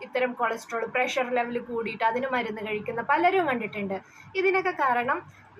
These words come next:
ജീവിതശൈലി, അതായത് നമ്മുടെ ഭക്ഷണ രീതികളിൽ നിന്നും വരാം, പാരമ്പര്യമായിട്ട് വരാം. പിന്നെ ഏറ്റവും കൂടുതൽ വരുന്നത് ഈ മെൻ്റൽ ഹെൽത്ത് റിലേറ്റഡ് ആയിട്ടാണ് കേട്ടോ. മെൻ്റലി ഒരുപാട് സ്ട്രെസ്ഡ് ആയിട്ട് ഇരിക്കുന്നവർ,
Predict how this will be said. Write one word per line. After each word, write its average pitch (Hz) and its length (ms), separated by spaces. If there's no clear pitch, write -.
ജീവിതശൈലി, 269 720
അതായത് 240 240
നമ്മുടെ 254 220
ഭക്ഷണ 240 400
രീതികളിൽ 311 460
നിന്നും 330 220
വരാം, 220 300
പാരമ്പര്യമായിട്ട് 277 760
വരാം. 220 260
പിന്നെ 359 240
ഏറ്റവും 311 420
കൂടുതൽ 240 320
വരുന്നത് 214 460
ഈ 320 100
മെൻ്റൽ 226 440
ഹെൽത്ത് 247 380
റിലേറ്റഡ് 196 380
ആയിട്ടാണ് 196 380
കേട്ടോ. 202 200
മെൻ്റലി 392 380
ഒരുപാട് 277 380
സ്ട്രെസ്ഡ് 240 480
ആയിട്ട് 247 180
ഇരിക്കുന്നവർ, 208 500